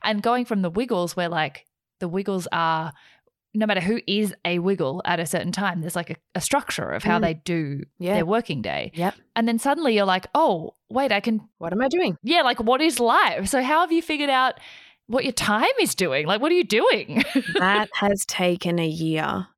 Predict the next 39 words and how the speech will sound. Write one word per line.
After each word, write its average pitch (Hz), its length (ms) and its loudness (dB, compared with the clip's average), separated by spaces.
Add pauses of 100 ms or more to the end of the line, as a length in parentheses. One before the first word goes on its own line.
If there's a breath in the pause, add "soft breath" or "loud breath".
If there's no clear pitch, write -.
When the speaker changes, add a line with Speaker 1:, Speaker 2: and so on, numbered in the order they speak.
Speaker 2:
And 196 140 2
it 175 180 2
is 190 220 2
that - 240 -6
feeling 196 680 0
of 165 580 -2 (500 loud breath)
liberation 190 880 0
with 165 220 -2
time, 160 540 -2 (440 loud breath)
but 196 140 2
also 202 680 0
opportunity 175 960 -2 (260)
not 190 280 2
just - 240 -4
to 185 80 -2
work 175 420 0
and 180 120 2
collaborate 208 560 2
with 196 120 0
other 180 180 0
people. 170 540 -2 (260 loud breath)
Like, 208 120 2
I've 202 220 0 (240)
discovered 196 560 0
so 170 160 2
many 170 180 0
people 180 300 -2
in 170 80 0
the 170 60 2
last 180 360 -2
year 170 200 2
that 190 200 0
are 170 120 2
researching 180 580 2
similar 170 320 0
things 190 420 2
to - 100 -2
me 220 480 2
and 165 480 0